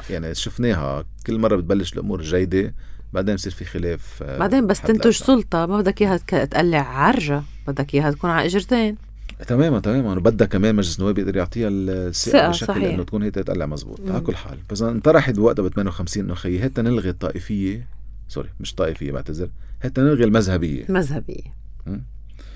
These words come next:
Speaker 1: يعني لأنه كان في طلب كمان من ال-، الشيعة والدروز إنه خي، ما نحن كمان بدنا نكون بالسلطة ال-،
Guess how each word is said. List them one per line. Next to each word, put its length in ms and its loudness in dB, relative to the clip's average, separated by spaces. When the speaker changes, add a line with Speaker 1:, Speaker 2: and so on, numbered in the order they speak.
Speaker 1:
يعني 140 -6
لأنه 160 -4
كان 140 -2
في 140 -6
طلب 300 4
كمان 320 2
من 140 2
ال-، 640 2
الشيعة 380 2
والدروز 560 -2
إنه 100 -6
خي، 180 -6
ما 80 -6
نحن 180 -6
كمان 180 -4
بدنا 160 -4
نكون 160 -8
بالسلطة 360 -10
ال-، 580 -6